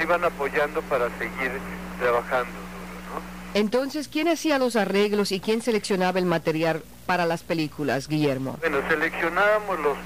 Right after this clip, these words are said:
Speaker 1: tres, los tres, pero más que todo Raúl y yo era los, éramos los más dedicados a hacer los arreglos, aunque Miguel también siempre tomaba parte en eso,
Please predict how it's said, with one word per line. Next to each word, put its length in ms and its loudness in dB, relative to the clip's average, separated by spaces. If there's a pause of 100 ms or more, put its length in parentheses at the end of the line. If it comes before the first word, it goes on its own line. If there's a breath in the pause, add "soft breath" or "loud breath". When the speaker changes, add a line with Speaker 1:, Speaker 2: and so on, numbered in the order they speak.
Speaker 1:
tres, 300 2 (680)
los 160 -2 (140)
tres, 260 2 (140)
pero 320 2 (400 loud breath)
más 160 2 (120)
que 100 -2
todo 420 0
Raúl 400 2
y 160 -8
yo 120 2
era 200 4
los, 180 -4 (160)
éramos 440 0
los 200 -2
más 260 2
dedicados 680 0 (100)
a 240 -2
hacer 160 0
los 220 0
arreglos, 500 2 (520 loud breath)
aunque 280 0
Miguel 360 -2
también 420 0 (100)
siempre 300 -2
tomaba 400 0
parte 420 -2
en 100 -6
eso, 360 -2